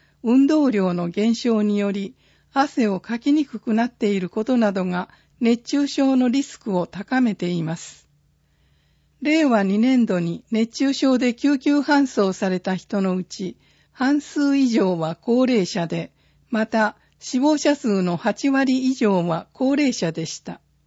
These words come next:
熱中症で重症化しやすい高齢者は、特に注意が必要です。熱中症の予防対策。一、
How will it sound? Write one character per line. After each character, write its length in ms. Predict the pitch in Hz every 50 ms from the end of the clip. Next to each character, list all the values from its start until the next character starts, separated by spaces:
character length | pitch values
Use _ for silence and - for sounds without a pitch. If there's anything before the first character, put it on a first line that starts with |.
| _ _ _ _ _ _ _ _ _ _ _ _ _ _ _ _ _ _ -
熱 220 | 254 247 262 254 -
中 220 | - 302 302 302
症 240 | - - 294 285 277
で 160 | 247 269 262
重 260 | 240 226 277 277 294 285
症 240 | - 320 294 285
化 160 | 269 - 269 254
し 160 | - - 277
や 140 | 277 277 277
す 140 | - 285
い 120 | 254 226 -
高 240 | - - 240 240 233
齢 160 | 226 220 202
者 220 | 196 - 196 175
は、 240 | 175 175 170 208 _ _ _ _ _ -
特 320 | - 330 285 - 247 220
に 160 | 208 185 170
注 260 | - - 269 262 262 240
意 100 | 208 185
が 140 | 175 165
必 280 | 156 - - _ - 214
要 200 | 190 180 175 170
で 140 | 151 160 160
す。 280 | - - - - - _ _ _ _ _ _ _ _ _ _ _ _ _ _ _ _ _ _ _ _ _ _ _ _ _ _ -
熱 260 | - 240 254 254 - -
中 200 | - 302 311 302
症 320 | - - 294 285 285 277
の 220 | 262 269 262 254 -
予 180 | 220 233 233
防 260 | 247 302 302 302 285
対 280 | 277 - 294 262 233 214
策。 560 | 185 - - 180 - _ - - - - _ _ _ _ _ _ _ _ _ _ _ _ _ _ _ _ _ _ _ _ _ -
一、 460 | 226 226 - - - 254 233 -